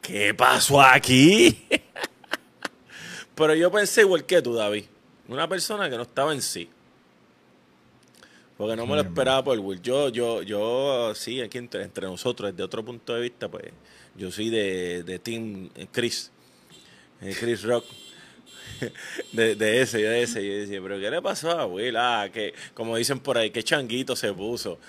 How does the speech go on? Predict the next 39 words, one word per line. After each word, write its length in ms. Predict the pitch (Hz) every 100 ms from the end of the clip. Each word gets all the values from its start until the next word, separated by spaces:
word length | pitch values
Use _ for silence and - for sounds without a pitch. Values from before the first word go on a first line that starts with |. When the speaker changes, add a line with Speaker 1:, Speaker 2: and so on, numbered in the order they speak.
| - - 330
Speaker 1:
Qué 140 | 123
changuito". 560 | 359 147 123 123 139 135 - - -
<laughs> 880 | 151 - - - - - 262 415 -
Y 60 | 202
de 120 | 226
momento 680 | 254 262 247 247 - 185 175 - - - _
empiezan 500 | 160 160 170 170 202
a 80 | 190
salir 340 | 180 180 185 -
todas 260 | - 147 165
estas 260 | 156 - -
conspiraciones 1080 | - 143 127 143 117 - 120 123 110 101 -
que 120 | -
empezaron, 680 | 101 - 101 113 120 110 101
¿no? 140 | 123
Es 40 | 120
que 120 | 117
fue 160 | - 123
por 180 | 127 113
esto, 360 | 110 - 101
no 80 | 101
fue 140 | 107 110
por 140 | 120
aquello. 360 | 113 101 110 98
Así 180 | -
que 200 | 104 104 - - - - - _ _ _ _ _
vamos 480 | 101 107 170 214 214 170
a 40 |
ver 200 | 117 92 - _ _ _ _ _ - _ _ -
la 420 | 113 143 180 180
manera 460 | 175 165 196 233 226
que 160 | 202
reaccionó. 480 | 170 165 139 143 139
Vamos 280 | 135 165 190
a 20 |
analizarlo 480 | 196 196 180 190 185
las 200 | 147 113
dos 140 | 135
maneras. 460 | 143 139 98 87 78